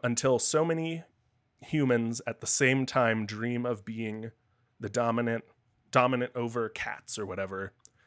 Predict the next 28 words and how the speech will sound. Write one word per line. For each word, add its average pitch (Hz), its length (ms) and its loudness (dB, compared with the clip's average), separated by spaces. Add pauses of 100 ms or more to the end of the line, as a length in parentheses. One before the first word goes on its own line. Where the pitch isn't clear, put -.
(180)
that 104 240 -6
reality 131 580 4
changes 95 880 -6 (540)
and 101 160 -4
they 101 100 0
manifest 110 800 0
the 104 80 -2
world 113 400 0
into 104 240 -6
this 101 260 -8
new 123 200 -2
world 110 400 -2
where 98 440 -6 (340)
humans 127 480 0
were 110 160 0
always 127 400 6
in 120 120 0
charge. 104 720 -2 (640)
Cats 113 380 0
are 120 100 4
now 110 200 2
what 110 180 -2
they 110 120 2
are 104 180 2
today. 98 640 -6 (640)
No 110 220 0
one 110 240 0
remembers 98 960 -2